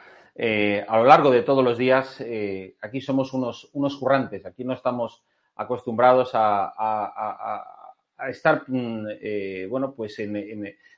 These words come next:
al frente de, de nuestro trabajo y que nos hagan ministros en cuestión de un santiamén, como le ocurre a ciertos miembros de la izquierda, ¿verdad, Irene Montero?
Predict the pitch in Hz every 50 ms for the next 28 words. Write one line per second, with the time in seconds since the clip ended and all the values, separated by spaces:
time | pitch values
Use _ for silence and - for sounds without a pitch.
0 | _ _ - 107 107 104 110 139 156 156 156 147 131 131 123 120 117 117 117 117
1 | 117 120 - - - 123 123 131 139 139 135 - 156 151 127 135 127 120 - 139
2 | 131 143 139 127 127 131 143 147 151 - - 104 98 92 - - - _ - 127
3 | 117 - 120 113 - - 127 127 123 123 113 - _ _ _ _ _ 113 127 131
4 | 135 131 135 127 123 123 120 120 127 127 127 - 127 120 120 117 113 101 127 131
5 | 123 135 143 139 139 - _ - 120 - 143 139 139 131 120 127 127 127 117 113
6 | 117 113 110 - _ _ _ _ - 113 123 120 117 110 - - 147 143 127 110
7 | 98 101 110 123 131 - 123 110 107 107 104 104 101 - 139 151 190 - -